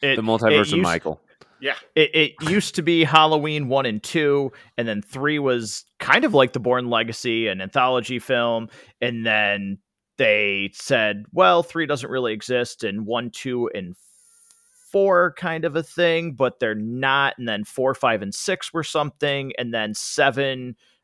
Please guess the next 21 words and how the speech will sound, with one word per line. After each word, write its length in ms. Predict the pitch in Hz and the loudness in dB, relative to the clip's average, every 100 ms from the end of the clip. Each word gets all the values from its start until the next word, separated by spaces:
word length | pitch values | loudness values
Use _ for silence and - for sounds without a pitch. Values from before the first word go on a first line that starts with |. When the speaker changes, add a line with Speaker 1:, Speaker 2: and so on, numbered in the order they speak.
| _ | _
Speaker 1:
erased 580 | 135 117 95 123 160 - | -4 -2 2 2 2 0
four, 280 | - 151 147 | -2 0 0
five, 360 | - 147 147 135 | 2 2 2 -2
and 120 | 131 | -8
six 400 | - 151 147 - | -4 -2 -2 -6
and 140 | 117 - | -6 -4
only 300 | 127 127 120 | -6 -6 -10
followed 640 | - 127 127 123 117 95 | -2 2 4 2 -2 -4
one 180 | 117 113 | -4 -4
and 180 | 92 92 | -8 -12
two, 520 | - 233 214 202 190 - - _ _ | -8 -4 -2 0 -2 -6 -20 _ _
and 440 | 117 117 117 113 101 | -6 -6 -8 -14 -6
then 520 | 120 113 110 113 110 | -2 -2 -4 -6 -10
they 140 | 107 101 | -8 -8
did 160 | 104 | -8
a 60 | 95 | -8
remake, 760 | 104 208 180 170 156 139 - | -6 -4 -2 -2 -2 -6 -4
and 260 | 104 87 92 | -2 -2 -8
yeah, 280 | 85 73 71 | -8 -8 -8
it 180 | 64 _ | -10 _
got 300 | - 90 85 | -4 -2 -4